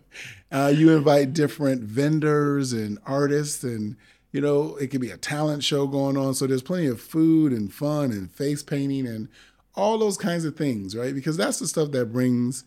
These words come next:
communities together. So that was my idea. Last February, in a meeting, and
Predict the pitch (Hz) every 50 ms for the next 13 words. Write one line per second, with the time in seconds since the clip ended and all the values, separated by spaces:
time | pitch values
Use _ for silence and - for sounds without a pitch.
0 | _ _ _ _ _ _ - - 143 143 139 131 127 120 110 117 113 120 113 104
1 | 98 - - - 147 160 180 226 226 190 196 180 160 151 139 131 120 104 95 107
2 | 123 135 127 101 82 76 - - _ _ _ _ _ _ _ _ - - 113 120
3 | 127 135 143 165 170 180 190 185 - - - - - - - 160 143 139 131 120
4 | 110 104 95 80 78 65 67 64 - - - _ _ _ _ _ _ _ _ _
5 | _ _ _ _ _ _ - 139 131 127 123 127 135 135 123 101 87 76 76 -
6 | - _ _ _ _ _ _ - 135 131 127 127 123 120 120 120 127